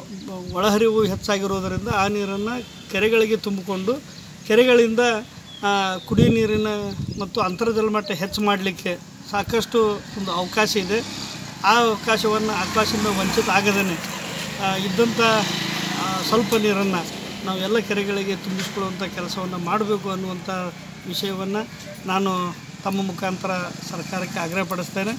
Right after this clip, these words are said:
ಅದರ ಜೊತೆಗೆ, ಆ, ಈ ಕಳೆದ ವರ್ಷ ನಮ್ಮ ನಾರಾಯಣಪುರ ಅಣೆಕಟ್ಟಿನ ಹಿನ್ನೀರಿನಲ್ಲಿ ಮತ್ತು ಮಲಪ್ರಭಾದ ಒಂದು ಪ್ರವಾಹದಿಂದ ನಮ್ಮ ಕೂಡಲ ಸಂಗಮ ಏನು ಮುಳುಗಡೆ ಆಗ್ತಿತ್ತು, ಆ,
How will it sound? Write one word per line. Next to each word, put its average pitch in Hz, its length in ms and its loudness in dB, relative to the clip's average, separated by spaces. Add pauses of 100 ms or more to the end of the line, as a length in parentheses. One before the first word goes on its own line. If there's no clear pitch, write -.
(460)
ಅದರ 202 160 0
ಜೊತೆಗೆ, 233 500 4 (720)
ಆ, 190 360 4 (680)
ಈ 226 460 4 (800)
ಕಳೆದ 233 200 6
ವರ್ಷ 233 320 4 (560)
ನಮ್ಮ 214 200 0 (500)
ನಾರಾಯಣಪುರ 220 520 0
ಅಣೆಕಟ್ಟಿನ 208 560 -2
ಹಿನ್ನೀರಿನಲ್ಲಿ 208 800 2 (400)
ಮತ್ತು 214 300 2
ಮಲಪ್ರಭಾದ 208 680 2 (560)
ಒಂದು 196 200 -2
ಪ್ರವಾಹದಿಂದ 208 680 2 (640)
ನಮ್ಮ 196 120 -2 (120)
ಕೂಡಲ 233 200 2
ಸಂಗಮ 226 360 0
ಏನು 220 160 0
ಮುಳುಗಡೆ 202 380 2
ಆಗ್ತಿತ್ತು, 196 560 0
ಆ, 196 360 -2